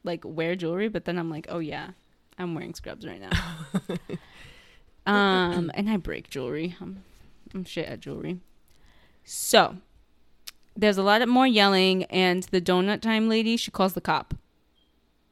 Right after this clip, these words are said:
Speaker 2: Oh, she does? She does it?
Speaker 1: Yeah, she, like, shows the phone. She's like, "I called the cop. Get out."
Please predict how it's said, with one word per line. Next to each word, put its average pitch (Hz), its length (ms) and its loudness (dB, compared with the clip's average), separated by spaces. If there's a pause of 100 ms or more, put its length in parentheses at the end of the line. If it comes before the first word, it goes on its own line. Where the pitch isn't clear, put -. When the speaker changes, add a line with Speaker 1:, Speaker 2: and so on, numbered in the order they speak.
(220)
Speaker 2:
Oh, 202 80 0
she 208 140 -2
does? 180 500 0
She - 200 -8
does 170 260 -6
it? - 80 -10
Speaker 1:
Yeah, 226 300 6
she, 247 220 4
like, 247 160 8
shows 226 240 4
the 214 80 -2
phone. 185 280 -2
She's 185 180 -8
like, 185 240 2 (220)
"I 247 60 8
called 285 180 10
the 294 80 6
cop. 262 340 6 (320)
Get 240 140 6
out." 226 280 8